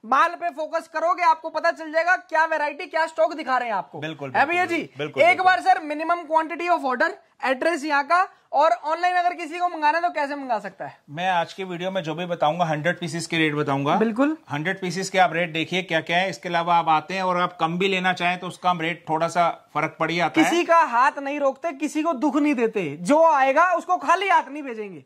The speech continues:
Speaker 2: लेके जाएंगे। वैरायटी बहुत है, आप आइए और आप फायदा उठाइए।
Speaker 1: बिल्कुल सही। एक बार सर एड्रेस यहाँ का।
Speaker 2: हमारा इधर तिलक नगर में है, तिलक नगर मेट्रो स्टेशन के साथ ही हमारा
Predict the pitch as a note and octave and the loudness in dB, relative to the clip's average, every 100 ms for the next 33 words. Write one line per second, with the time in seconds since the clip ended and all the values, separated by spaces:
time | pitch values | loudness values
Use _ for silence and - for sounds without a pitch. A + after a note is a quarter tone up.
0 | C#3 D3+ D#3+ F#3+ F#3 E3 D#3 E3+ A3 - | -14 -12 -10 -10 -4 -4 -4 -6 -8 -10
1 | C#3 D3 D3+ D3+ F3 C#3 C3+ E3+ F#3 - | -4 0 0 0 -2 0 0 2 0 2
2 | C#3 - B2+ D3 G#3 A3 _ _ C3+ C#3+ | -4 -2 -4 -4 -8 -12 _ _ -4 -2
3 | C3+ C3+ A#2+ A#2+ A2 A2 G#2+ A2 A#3 C4 | 0 -2 -4 -4 -6 -8 -8 -2 0 0
4 | C4+ A3 G#3 D4 C#4+ C#4+ C4 A3+ F#3 F3+ | 0 0 2 2 4 0 0 -4 -4 -8
5 | E3+ C3 B2 _ _ _ - C3+ D#3 F#3 | -10 -12 -14 _ _ _ -10 0 4 4
6 | F3+ D#3+ E3+ D#3+ - E3 F3 F3+ F3+ F#3 | 4 0 0 0 -2 0 0 0 -4 -4
7 | F#3 F#3 G#3 - E3 E3 F3 F3 E3+ D#3 | -4 -2 -4 -6 -2 0 0 -2 0 -2
8 | D3+ E3+ E3+ D#3 E3+ D#3+ E3+ - D3 D3 | 0 -2 -2 -4 -4 -4 -8 0 2 2
9 | F3 E3+ D3+ D3+ G3 | 0 2 2 2 0